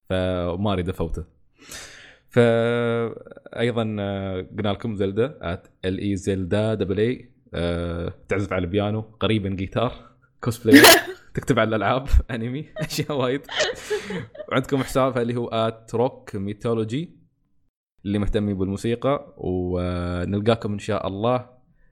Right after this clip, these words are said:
Speaker 1: في، أو لحظة، لا تنسوا تتابعون حسابنا، زين، at rock quest، مهم جدًا، لأن أغلب شغلنا يكون هناك. تابعوا أيضًا قناتنا وتابعوا فيديوهاتنا، آه، سبسكرايب، آه، شير، لايك، أي شيء. وإذا عندكم أي أسئلة،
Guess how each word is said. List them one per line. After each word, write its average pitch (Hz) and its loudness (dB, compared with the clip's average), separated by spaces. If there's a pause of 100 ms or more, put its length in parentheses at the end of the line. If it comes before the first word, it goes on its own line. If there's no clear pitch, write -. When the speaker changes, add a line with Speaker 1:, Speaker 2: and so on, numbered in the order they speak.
(140)
Speaker 1:
في، - -2
أو 123 2
لحظة، 95 -4 (220)
لا 123 4
تنسوا 147 -2
تتابعون 98 -2
حسابنا، 98 -2 (420)
زين، 92 0 (440)
at 113 -2
rock 107 -4
quest، - -2
مهم 107 4
جدًا، 95 -2
لأن 98 0
أغلب 117 -2
شغلنا 101 -2
يكون 95 -2
هناك. 98 -2
تابعوا 104 0
أيضًا 101 -2
قناتنا 123 0
وتابعوا 120 0
فيديوهاتنا، 120 0 (440)
آه، 107 2
سبسكرايب، 127 0 (100)
آه، 98 0 (240)
شير، 113 2
لايك، 110 0
أي 107 -2
شيء. 131 -4 (480)
وإذا 98 0
عندكم 117 -4
أي 147 0
أسئلة، 139 -4